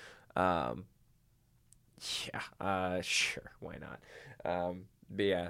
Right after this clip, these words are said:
that's, that's kind of my wrap up of Sarah Kays and A J R. Uh, keep an eye on Sarah Kays, absolutely. She's doing awesome,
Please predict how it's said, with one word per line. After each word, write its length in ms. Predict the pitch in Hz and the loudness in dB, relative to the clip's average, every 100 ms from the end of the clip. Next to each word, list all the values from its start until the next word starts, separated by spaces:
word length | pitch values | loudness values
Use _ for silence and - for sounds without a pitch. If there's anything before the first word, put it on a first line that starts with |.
| - | 2
that's, 400 | 123 147 - - | 4 4 2 2
that's 220 | 117 - | 2 2
kind 180 | 143 139 | 4 4
of 80 | 127 | 4
my 180 | 131 | 6
wrap 360 | 120 117 113 - | 6 6 6 6
up 180 | 107 - | 6 8
of 560 | 92 104 104 101 - - | 8 8 6 4 -10 -4
Sarah 340 | - 113 117 | 2 8 8
Kays 380 | 117 120 113 107 | 8 6 4 4
and 80 | 101 | 0
A 120 | 104 | 0
J 220 | 107 107 | 2 2
R. 360 | 101 101 98 98 - - - | 4 4 4 0 -10 -20 -2
Uh, 400 | 98 101 92 92 - _ _ | 2 4 4 0 -4 _ _
keep 200 | - 147 | -2 2
an 80 | 147 | 6
eye 160 | 135 131 | 10 10
on 140 | 127 | 8
Sarah 280 | 123 123 120 | 10 10 10
Kays, 380 | - 113 113 107 | 10 8 10 8
absolutely. 880 | 107 107 - 107 104 98 92 101 98 - - | 8 8 6 4 4 6 6 4 2 -8 -10
She's 300 | - 123 110 | -2 0 4
doing 260 | 117 107 98 | 4 4 4
awesome, 640 | 101 101 - 101 95 | 4 4 4 2 2